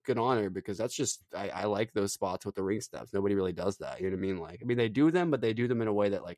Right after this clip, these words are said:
I just don't believe ever. This one actually kinda looks like it hurts, you know what I mean? But I guess that's just Athena for you. Um, the power bomb into the apron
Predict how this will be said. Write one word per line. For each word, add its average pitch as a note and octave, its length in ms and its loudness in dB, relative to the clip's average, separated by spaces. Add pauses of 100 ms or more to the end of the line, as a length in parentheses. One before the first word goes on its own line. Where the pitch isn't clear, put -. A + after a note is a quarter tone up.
(120)
I G2 120 -6
just G2 200 -10
don't F#2 200 -4
believe F2+ 320 -6
ever. G#2+ 240 2
This C3+ 180 -2
one D3+ 120 2
actually A2 260 -2
kinda A2 180 0
looks G#2 280 2
like E2+ 340 -8 (680)
it G2+ 100 -6
hurts, D3+ 440 4
you A#2 100 6
know A#2+ 80 6
what B2 100 6
I - 20 8
mean? C#3 180 4
But F#2 280 -2 (600)
I G#2 60 -2
guess G#2 160 -2
that's A2 180 -2
just A2+ 200 -6
Athena G#2 320 2
for F#2 200 -4
you. G#2+ 300 -2
Um, G2+ 680 2 (340)
the - 80 -4
power D#3+ 260 4
bomb E3+ 260 6
into D3+ 140 6
the G#2+ 300 2
apron C#3 360 2